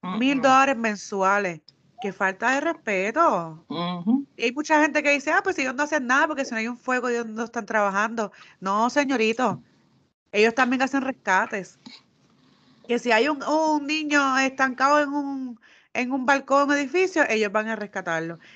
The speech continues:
Speaker 2: Que si hay alguien trepado en un árbol, ellos van a rescatarlo. Que si
Speaker 1: Ujú.
Speaker 2: hay alguien pillado, pillado en una verja, ellos van a rescatarlo. No solamente fuego. Ellos
Speaker 1: Ujú.
Speaker 2: también son de rescate.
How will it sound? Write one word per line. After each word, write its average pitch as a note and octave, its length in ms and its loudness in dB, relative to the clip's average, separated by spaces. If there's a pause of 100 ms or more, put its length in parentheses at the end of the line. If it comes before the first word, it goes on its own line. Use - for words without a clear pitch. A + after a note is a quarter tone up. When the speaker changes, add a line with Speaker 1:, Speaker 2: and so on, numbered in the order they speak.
Speaker 2:
Que B3 120 -2
si A#3 140 -2
hay A3 80 4
alguien C4+ 320 4
trepado C#4 400 2
en C#4 60 -2
un D#4 60 4
árbol, D#4+ 280 4
ellos A3 220 0
van G#3+ 180 -2
a A3 60 -2
rescatarlo. F3+ 640 -4 (280)
Que A#3+ 80 2
si G#3 120 4
Speaker 1:
Ujú. - 20 8
Speaker 2:
hay A3+ 160 2
alguien - 300 -20
pillado, C4 400 4
pillado C4 280 2
en C4 80 -4
una C#4+ 200 4
verja, D#4 340 4
ellos G3+ 200 0
van G#3 160 -2
a G#3 40 -6
rescatarlo. E3 560 -10 (260)
No G#3 140 -2
solamente C4+ 460 2
fuego. G3+ 500 -2 (800)
Ellos F3 380 2
Speaker 1:
Ujú. C4+ 40 2
Speaker 2:
también C4+ 300 -6
son D4 100 -4
de C#4 100 -8
rescate. G3 680 -4